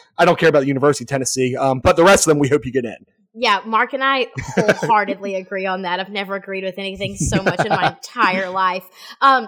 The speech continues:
Speaker 2: in addition to being a March Madness girl, Mark is also a trash T V girl, and so is his wife. And they just veg out.
Speaker 1: <laughs>
Speaker 2: This is, I'm really exposing you today, Mark, and I don't really care because
Speaker 1: Yeah.
Speaker 2: you've done it to me a million times. But
Speaker 1: I'm, I, I, I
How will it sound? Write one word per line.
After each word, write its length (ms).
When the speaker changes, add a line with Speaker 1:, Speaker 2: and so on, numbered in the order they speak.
Speaker 2:
in 120
addition 400
to 120
being 200
a 20
March 320
Madness 400
girl, 340
Mark 240
is 80
also 300
a 60
trash 280
T 160
V 160
girl, 280
and 400
so 260
is 100
his 120
wife. 300
And 200
they 180
just 460
veg 320
out. 560
Speaker 1:
<laughs> 20
Speaker 2:
This 220
is, 200
I'm 320
really 240
exposing 440
you 120
today, 220
Mark, 220
and 120
I 140
don't 100
really 200
care 200
because 160
Speaker 1:
Yeah. 140
Speaker 2:
you've 100
done 140
it 100
to 80
me 80
a 40
million 260
times. 480
But 340
Speaker 1:
I'm, 260
I, 200
I, 160
I 100